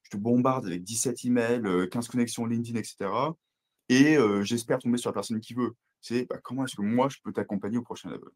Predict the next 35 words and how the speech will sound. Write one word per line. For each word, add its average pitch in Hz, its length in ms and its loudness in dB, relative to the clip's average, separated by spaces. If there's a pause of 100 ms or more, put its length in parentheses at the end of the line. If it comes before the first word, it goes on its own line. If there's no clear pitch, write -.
(160)
tu - 60 -16
vois. - 160 -18 (260)
Et - 60 -18
ça, 147 280 4 (420)
c'est - 240 -2
la 92 60 2
distinction 123 640 0
entre, 110 460 0 (320)
bah, 80 100 -6
déjà, 98 340 6 (100)
un, 113 240 2
parce - 200 -18
qu'on 82 80 -14
pourra 90 220 -8
faire 85 160 -4
un 85 120 0
robot, 95 600 -2
heu, 73 500 -10 (160)
bientôt, 120 520 2 (520)
et 87 200 0
deux, 120 300 6
quelque 104 160 -4
chose 113 200 -8
qui 101 280 0
est, 107 100 4
heu, 85 140 0
pour 101 140 -2
moi, 120 320 4 (420)
fondamentalement 113 960 2
humain, 117 340 2
tu 120 120 -10
vois, 104 180 2
qui 95 280 -6
est, 98 80 0
heu, 85 440 -4